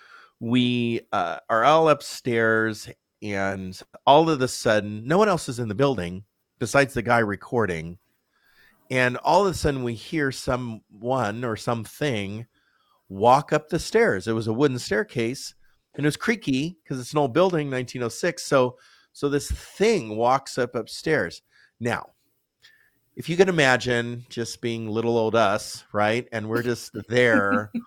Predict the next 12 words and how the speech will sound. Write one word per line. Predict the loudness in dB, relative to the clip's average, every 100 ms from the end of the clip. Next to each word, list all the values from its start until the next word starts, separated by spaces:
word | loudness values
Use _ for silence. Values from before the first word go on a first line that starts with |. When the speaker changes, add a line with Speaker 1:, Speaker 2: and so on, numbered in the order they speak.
| _ _
Speaker 1:
on | 2 4 4 0 -10 -14 _ _ 0
the | 2
whim | 2 0 4 4 4 0 -4
that | -4 -4 -4
this | -4 -6
dude | -2 2 2 2 -4 -10 _ _ _ _ _ _
says | -6 -2 -2 0
that | -2 0
our | -2
house | 0 0 -2 -4
is | -10
haunted, | -8 -6 -8 -12